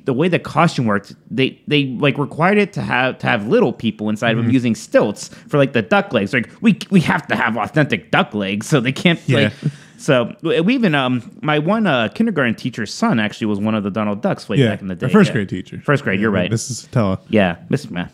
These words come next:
Speaker 1: good memory.
Speaker 2: <laughs>
Speaker 1: But, uh, but I was so excited to finally see Donald Duck 'cause he was,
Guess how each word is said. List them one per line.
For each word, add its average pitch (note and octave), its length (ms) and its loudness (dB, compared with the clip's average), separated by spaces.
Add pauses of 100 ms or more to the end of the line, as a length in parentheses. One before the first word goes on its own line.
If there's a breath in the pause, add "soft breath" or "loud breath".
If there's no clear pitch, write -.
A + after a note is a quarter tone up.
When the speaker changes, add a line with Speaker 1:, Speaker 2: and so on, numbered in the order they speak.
(120)
Speaker 1:
good - 220 -18
memory. F#2 340 -8
Speaker 2:
<laughs> - 40 -20
Speaker 1:
But, D#3 580 4
uh, G#2 360 2
but C#3 120 -2
I D#3 80 -2
was D#3+ 100 -4
so D#3 400 0
excited C3+ 460 -2
to A#2 80 -4
finally A#2 400 -2
see A2 180 -2
Donald G2 280 0
Duck G2 180 0
'cause F2 120 -12
he G#2+ 100 -6
was, G2 140 -2